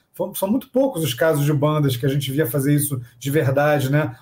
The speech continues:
O Rapa, quando era com Yuka, lá no início, quando colou no Afro Reggae, na fase, né, que destinava dez por cento da venda do disco, acho que eles tinham essa preocupação. Mas são poucos os artistas,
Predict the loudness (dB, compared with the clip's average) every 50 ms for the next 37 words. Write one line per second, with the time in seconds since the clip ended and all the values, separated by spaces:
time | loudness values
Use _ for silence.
0 | -6 -2 0 2 2 2 2 0 0 0 0 0 2 2 2 2 2 0 0 2
1 | 2 4 4 2 2 2 2 2 2 2 2 2 2 2 2 2 2 2 2 0
2 | -2 -4 -4 -4 -6 -12 -12 -4 0 0 0 2 2 2 4 4 4 4 2 2
3 | 0 0 0 2 2 4 4 4 4 4 2 2 2 2 0 0 0 -2 -6 -8
4 | -6 -4 -4 -4 -2 0 0 2 2 2 2 0 0 2 2 2 2 0 -2 -4
5 | -10 _ _ -16 -10 -10 -8 -8 -6 -4 -2 0 0 0 0 -2 -4 -4 -8 -12
6 | -10 -8 -8 -8 -8 -8 -6 -4 -4 -4 -2 -4 -4 -6 _ _ _ _ _ -6
7 | -2 0 2 4 4 4 4 2 2 2 0 -2 -2 0 0 0 0 0 -2 -4
8 | -4 -2 -2 -2 0 0 0 0 0 0 -2 0 0 0 0 0 2 0 0 0
9 | -2 -6 _ -12 -8 -6 -2 -2 0 2 0 0 0 0 -2 0 2 2 2 0
10 | -2 -2 -2 -2 -2 -2 -2 -4 -4 -4 -4 _